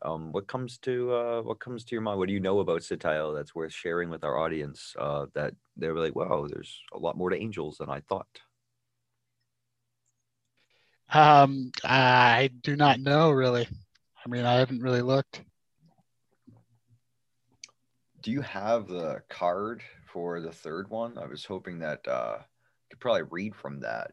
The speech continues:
Speaker 1: If we don't know, that's how we learn. It's not about, like, "Oh, gotcha." It's about, "Okay, let's, this is the time to." So what we're talking about is in, um, this is a bit of math for you off the bat here, but, um,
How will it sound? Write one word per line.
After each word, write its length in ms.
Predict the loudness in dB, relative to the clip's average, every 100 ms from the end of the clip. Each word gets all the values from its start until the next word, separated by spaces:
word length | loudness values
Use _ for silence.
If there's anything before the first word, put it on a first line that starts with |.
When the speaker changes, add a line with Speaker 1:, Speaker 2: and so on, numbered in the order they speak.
| -14
Speaker 1:
If 220 | -16 -12
we 80 | -10
don't 320 | -8 -10 -10
know, 280 | -8 -8 -6
that's 260 | -8 -6
how 120 | -4
we 200 | -2 -2
learn. 420 | -4 -4 -4 -6 -6
It's 320 | -8 -8 -6
not 260 | -2 0
about, 320 | 2 2 0 0
like, 320 | -4 -4 -2
"Oh, 240 | 0 0
gotcha." 520 | 0 -2 -2 -6 -8 -8
It's 180 | -8
about, 220 | -8 -6 -6
"Okay, 320 | -6 -4 0
let's, 320 | -2 -4 -14
this 300 | -10 -10 -8
is 80 | -12
the 100 | -12
time 360 | -6 -4 -4 -6
to." 320 | -8 -8 -10 _ -20 -20 -12
So 160 | 0 4
what 160 | 4
we're 80 | 2
talking 300 | 0 -2 0
about 180 | -4 -4
is 160 | -6
in, 180 | -6 -4
um, 300 | -2 -4 -6 _ _ _ _ _ -16 _ _ _ _
this 200 | -12 -4
is 100 | 0
a 60 | 0
bit 180 | 0
of 60 | 0
math 340 | -2 -4 -6
for 140 | -10 -6
you 160 | -4
off 180 | -4 -6
the 60 | -10
bat 280 | -8 -8 -8
here, 240 | -8 -8
but, 220 | -6 -4
um, 320 | -4 -4 -8